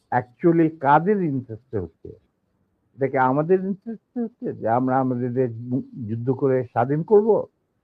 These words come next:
নাকি এটার পেছনে অন্য কোনো উদ্দেশ্য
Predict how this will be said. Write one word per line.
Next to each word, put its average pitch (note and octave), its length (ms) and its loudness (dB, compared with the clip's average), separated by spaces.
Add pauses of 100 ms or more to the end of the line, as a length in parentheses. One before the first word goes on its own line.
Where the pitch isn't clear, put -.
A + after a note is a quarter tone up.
(640)
নাকি D3+ 260 6
এটার E3+ 280 6
পেছনে E3+ 360 0 (360)
অন্য F#3 260 2
কোনো G3+ 240 2
উদ্দেশ্য D3 440 -2